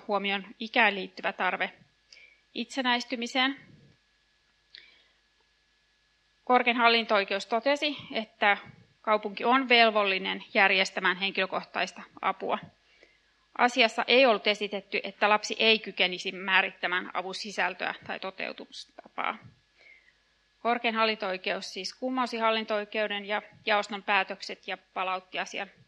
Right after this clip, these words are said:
jaostolle uudelleen käsiteltäväksi. Sitten toinen oikeustapaus, joka koskee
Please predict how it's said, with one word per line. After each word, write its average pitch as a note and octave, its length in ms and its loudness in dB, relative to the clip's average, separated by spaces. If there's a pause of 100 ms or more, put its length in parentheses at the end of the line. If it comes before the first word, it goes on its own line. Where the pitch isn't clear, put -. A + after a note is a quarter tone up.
(480)
jaostolle F3 420 -4
uudelleen F#3 560 -6
käsiteltäväksi. A3+ 840 -12 (2250)
Sitten A3 960 -6
toinen B3 540 -2 (560)
oikeustapaus, G#3+ 1160 -6
joka G#3 180 -6
koskee G3+ 600 -4